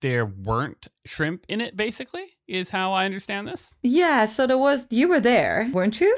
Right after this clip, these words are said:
Speaker 1: Yeah, I don't remember the shrimp story.
Speaker 2: <laughs> Well, so on the picture, the fried rice had a bunch of shrimp in 'em. And then when Yuria got the dish,
Speaker 1: Right.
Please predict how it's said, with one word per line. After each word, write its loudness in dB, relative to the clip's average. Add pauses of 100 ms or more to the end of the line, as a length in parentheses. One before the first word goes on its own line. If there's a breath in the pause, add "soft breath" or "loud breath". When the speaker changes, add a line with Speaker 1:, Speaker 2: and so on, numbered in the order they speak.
Speaker 1:
Yeah, -2
I 6
don't 6
remember 4
the -2
shrimp -2
story. -4
Speaker 2:
<laughs> 6 (1200 loud breath)
Well, 4
so 4
on 4
the 2
picture, 0
the 2
fried 0
rice 2
had -2
a 0
bunch 0
of -6
shrimp -4
in 0
'em. -4
And -2
then 0
when -4
Yuria -2
got -4
the -8
dish, 2
Speaker 1:
Right. -2